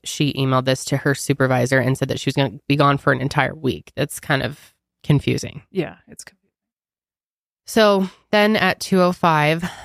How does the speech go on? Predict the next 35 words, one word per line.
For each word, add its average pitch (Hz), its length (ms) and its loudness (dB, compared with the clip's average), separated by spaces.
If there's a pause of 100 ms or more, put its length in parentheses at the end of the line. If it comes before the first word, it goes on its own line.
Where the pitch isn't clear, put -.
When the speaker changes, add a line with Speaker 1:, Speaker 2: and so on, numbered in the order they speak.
(140)
Speaker 1:
Mara 151 320 2
called 147 580 0
one 160 140 2
eight 156 120 -2
hundred 147 380 -2
go 139 220 2
stow, 143 640 0
which 147 160 0
is 139 140 -4
the 135 120 -2
tourist - 560 -2
number 123 540 0 (300)
for 135 140 2
Stowe, 135 320 0
Vermont. 123 720 -2 (120)
And 135 240 2
the 131 80 2
line 120 260 0
was 143 160 -2
down, 185 540 2
so 170 100 0
she 160 160 0
could 156 120 2
only 151 220 0
listen 143 280 -2
to, 135 420 -2 (220)
you 135 160 -4
know, 85 100 -6
the 131 80 -4
pre-recorded 151 800 0
information 131 600 0
they 127 100 2
had 127 240 0
about 117 280 -2
booking 123 400 -4